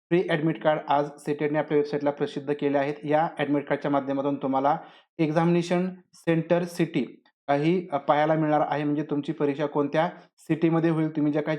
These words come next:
चार सिटी पण निवडलेल्या होत्या, तर त्यापैकी तुम्हाला एक सिटी पा दिलेली आहे. तर हे पाहण्यासाठी तुम्हाला या ठिकाणी यावं लागेल आणि त्याच्यानंतर पहा, View Center City for सीटेट जुलै चोवीस या लिंकवरती जायचं आहे. त्यानंतर या ठिकाणी,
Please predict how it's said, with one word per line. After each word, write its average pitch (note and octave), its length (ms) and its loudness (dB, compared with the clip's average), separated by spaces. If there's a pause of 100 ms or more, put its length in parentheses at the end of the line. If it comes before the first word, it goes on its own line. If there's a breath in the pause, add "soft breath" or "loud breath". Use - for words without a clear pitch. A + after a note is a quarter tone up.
चार D#3 160 2
सिटी - 280 -6
पण D3 160 0
निवडलेल्या C#3+ 400 0
होत्या, C#3 360 -2 (380 loud breath)
तर - 100 0
त्यापैकी D#3 420 0
तुम्हाला D3 380 0
एक D#3 160 -6
सिटी D3 260 -6
पा D#3 180 0 (160)
दिलेली D3+ 460 0
आहे. D3 240 -2 (400 loud breath)
तर E3 40 0
हे E3 240 2
पाहण्यासाठी D3+ 560 0
तुम्हाला D3 460 2 (340 loud breath)
या D3+ 100 2
ठिकाणी E3 500 0 (180)
यावं D#3 300 4
लागेल D#3+ 340 2
आणि D#3 120 -4
त्याच्यानंतर D3 360 -4
पहा, D#3+ 120 0
View E3 320 2 (120)
Center D#3 240 0 (120)
City D3 240 -4
for D3+ 100 2
सीटेट D3 380 -4
जुलै C#3+ 200 2
चोवीस D3 760 -2
या D3+ 140 2
लिंकवरती D#3+ 460 0
जायचं C#3+ 340 0
आहे. C#3 200 0 (640 loud breath)
त्यानंतर D#3+ 380 4
या E3+ 120 4
ठिकाणी, E3+ 480 0